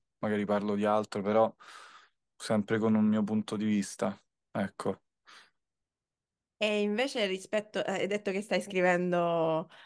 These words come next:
Speaker 2: eh, un disco, quindi il, rispetto ai prossimi progetti futuri c'è sicuramente questo disco, ma ci puoi dare qualche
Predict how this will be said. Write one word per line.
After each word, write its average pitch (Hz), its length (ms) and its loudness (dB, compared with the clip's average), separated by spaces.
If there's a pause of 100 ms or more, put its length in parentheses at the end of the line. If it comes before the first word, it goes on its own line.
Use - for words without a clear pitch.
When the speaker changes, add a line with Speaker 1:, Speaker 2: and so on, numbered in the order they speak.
(140)
Speaker 2:
eh, 156 280 -6
un 165 200 -4
disco, 160 480 -4
quindi 170 600 -2
il, 175 60 0
rispetto 196 420 -2
ai 190 60 2
prossimi 196 400 0
progetti 190 480 -2
futuri 214 520 0
c'è - 180 0
sicuramente 180 680 0
questo 170 260 -4
disco, 208 240 -6
ma 175 100 0
ci 170 100 -10
puoi 170 160 2
dare 170 220 4
qualche 165 720 2